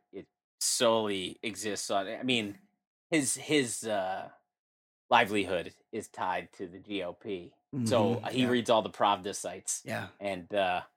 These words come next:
Speaker 1: I, I like to take his temperature from time to time. Like, "Hey, so how's, how's the spin? Like,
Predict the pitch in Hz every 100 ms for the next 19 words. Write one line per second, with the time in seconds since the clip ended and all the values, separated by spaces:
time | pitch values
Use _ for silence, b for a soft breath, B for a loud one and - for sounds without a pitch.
0 | _ _ - 120 117 - 127 123 127 120
1 | 87 _ _ - 131 107 107 120 107 98
2 | 120 92 87 85 95 90 - 90 90 92
3 | 175 214 156 - 101 131 131 - - 127
4 | 120 117 - 139 127 107 98